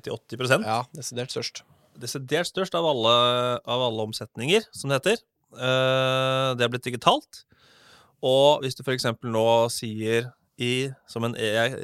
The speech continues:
Speaker 1: erklærer selv, at badet er pustet opp, så kan du nå, eh, tilknytte dokumentasjon, eh, fra boligmappa, for å understøtte den, den påstanden.
Speaker 2: Ja, så det holder ikke bare med en, eh, en påstand lenger.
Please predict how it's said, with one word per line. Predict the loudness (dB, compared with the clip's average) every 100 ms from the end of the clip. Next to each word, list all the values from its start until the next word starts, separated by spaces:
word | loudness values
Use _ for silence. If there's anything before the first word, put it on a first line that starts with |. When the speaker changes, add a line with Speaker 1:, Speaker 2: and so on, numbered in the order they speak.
| -14 -16
Speaker 1:
erklærer | -4 -2 -2 0
selv, | 4 4 4 -8
at | -8 -6 -6
badet | 4 6 6
er | 2
pustet | 0 -2 -2
opp, | -2 -16 -16 _ _ _ _ _ -20 -20 -20 _
så | -12
kan | -8
du |
nå, | -2 2 2 2 2
eh, | 4 6 8 6 6 2
tilknytte | -4 -12 -8 -6 2 4 4
dokumentasjon, | 2 -6 -4 0 2 0 -2 _ _ _ _ _ _
eh, | -8 -6 -2
fra | 0
boligmappa, | 2 2 2 4 2 0 _ _ _ _ -20 -20 _ _ _ _ _ _ -2
for |
å | 0
understøtte | 0 -2 -2 2 2 0 -6 -4
den, | -4 -4 -2
den | -2 -2
påstanden. | -4 -4 -8 -10 -8
Speaker 2:
Ja, | -6 -6
så | -6 -6
det | -2
holder | -4 -2 -4
ikke | -2
bare | 2 2 2
med | 2 2
en, | 0 0
eh, | 2 2 0
en | -2 -6
påstand | -2 -2 -2 -8 -10 -10
lenger. | 0 0 0